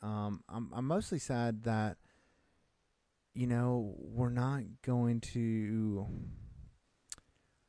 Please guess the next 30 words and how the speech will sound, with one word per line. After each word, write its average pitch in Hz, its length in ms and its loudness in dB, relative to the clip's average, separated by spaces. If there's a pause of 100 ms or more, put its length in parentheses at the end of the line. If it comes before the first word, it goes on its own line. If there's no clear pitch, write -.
(120)
I 123 100 2
guess, 160 260 2
get 165 280 2
the, 202 260 6
the 165 120 6
real 165 160 6
payoff 131 420 6
of 110 180 0
the 107 120 4
Back 104 240 2
from 107 140 0
the 98 80 4
Dead. 67 240 -4 (920)
Um, 87 640 0 (120)
'cause 107 320 -2 (100)
none 104 520 6
of 131 80 0
his 135 140 -6
family 92 380 2
know. 85 280 -4 (520)
Um, 98 340 -2
<laughs> - 0 -
none - 200 0
of 143 80 6
his 110 160 2
family 104 500 4
got 98 200 0
to - 120 -4
interact. 98 640 2
Um, 98 360 0